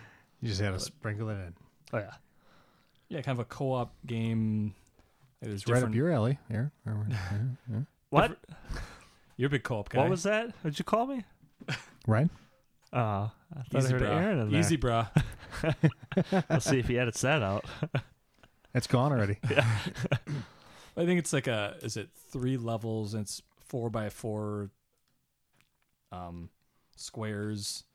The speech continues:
Speaker 2: um, that you're kinda going through, and there's, like, a watchman that's kinda, you know, basically, well, you gotta avoid the watchman and, you know, try to investigate all these different tiles. I think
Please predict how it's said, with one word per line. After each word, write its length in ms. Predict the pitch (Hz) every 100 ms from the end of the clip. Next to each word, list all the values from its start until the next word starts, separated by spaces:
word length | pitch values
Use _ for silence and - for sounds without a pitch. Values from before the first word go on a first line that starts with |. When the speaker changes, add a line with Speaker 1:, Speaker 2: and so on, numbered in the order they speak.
| _ _ _ _ _ _ _
Speaker 2:
um, 160 | 104 98
that 180 | 92 113
you're 60 |
kinda 240 | 104 104 92
going 300 | 98 101 95
through, 540 | - 98 98 98 95 - - _ _ -
and 140 | 92
there's, 180 | 92 92
like, 140 | 90
a 40 | 87
watchman 560 | 92 92 - - 92
that's 200 | 90 87
kinda, 560 | - 101 92 87 85 - _ _ - - _ _ _ _ _ -
you 80 |
know, 140 | 82 85
basically, 300 | 101 90 90
well, 100 | 87 - _ - _ _ - -
you 80 | -
gotta 120 | 113 104
avoid 240 | 104 101
the 80 | 98
watchman 640 | 92 90 - - 95 92
and, 240 | 90 90 87 - _ - _ _ _ _
you 80 | 98
know, 80 | 87
try 160 | 104
to 220 | 92 90 - _ _ _ _ _
investigate 640 | 120 104 104 - 110 95
all 140 | 95 95
these 160 | 95
different 340 | 95 95 107 95 _ _ _ _ _
tiles. 880 | - 98 95 90 90 90 95 - - _
I 360 | _ _ _ -
think 180 | 139